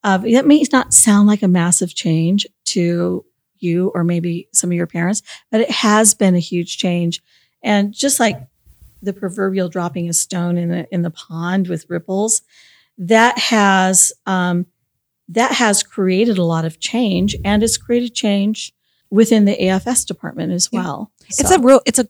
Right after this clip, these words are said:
Speaker 1: yeah.
Speaker 2: cultural change from
Speaker 1: It
Speaker 2: within
Speaker 1: is a cultural
Speaker 2: that
Speaker 1: change.
Speaker 2: has a very big ripple effect for our community. Because again, what's happening internally in that change and focus and vision, you know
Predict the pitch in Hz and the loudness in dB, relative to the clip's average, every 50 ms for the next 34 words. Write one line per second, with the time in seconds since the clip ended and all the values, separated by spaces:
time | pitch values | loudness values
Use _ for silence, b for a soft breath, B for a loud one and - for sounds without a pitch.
0 | - - 196 262 262 294 - - 302 277 - - 226 208 202 202 - 208 190 190 | -6 -2 4 4 4 4 4 0 0 0 2 2 2 2 0 0 0 2 2 4
1 | 190 180 196 226 - 180 - 262 294 220 233 254 - - 214 - - - 170 - | 4 4 4 4 4 6 8 8 8 8 6 4 4 2 -6 -6 -6 -6 -8 0
2 | - 220 220 220 214 226 214 220 208 - 214 208 196 185 185 202 202 208 220 226 | 4 4 4 4 4 4 4 4 4 4 2 2 2 4 4 4 4 6 6 4
3 | 220 208 208 202 190 196 190 185 - 190 180 180 - 180 165 - - - 175 160 | 4 4 2 2 4 2 2 2 4 4 2 2 2 0 -2 -2 -2 2 2 2
4 | 160 - - - 160 165 165 139 95 113 110 180 - - 214 208 214 196 - 233 | 2 2 0 -4 -2 -2 -2 -2 -2 -2 -2 -2 0 2 2 2 2 0 2 2
5 | 254 285 294 254 208 196 190 185 190 175 - 214 202 - 190 220 208 - - 220 | 2 4 6 6 6 6 4 2 0 0 2 2 0 2 2 0 0 0 2 0
6 | 214 190 - 190 196 190 - - 190 202 202 202 202 196 185 180 180 165 - - | 0 0 0 0 -2 -2 -2 -2 -2 0 2 2 2 2 2 0 0 -2 -2 -2
7 | - - 214 208 202 202 196 202 185 185 - 185 185 180 - 180 175 180 185 - | 0 2 2 4 4 2 2 0 -2 0 0 0 0 0 0 -2 0 0 -2 -4
8 | - - 185 175 170 170 180 180 196 202 214 214 - 190 175 165 170 170 170 190 | -4 -4 -4 -2 -2 -2 -2 0 2 2 4 4 4 2 2 0 -2 -4 -4 -6
9 | b b b b b b b - 190 185 170 170 170 165 170 180 - | b b b b b b b 0 0 2 2 2 2 2 0 -2 -6